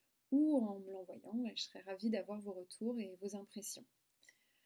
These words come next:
Aujourd'hui, le poète est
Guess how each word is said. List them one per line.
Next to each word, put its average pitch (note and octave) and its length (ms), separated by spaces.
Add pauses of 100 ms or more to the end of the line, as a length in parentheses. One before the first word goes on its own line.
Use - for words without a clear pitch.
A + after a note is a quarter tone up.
(520)
Aujourd'hui, C4+ 840
le A#3 180
poète A#3 680
est G3+ 200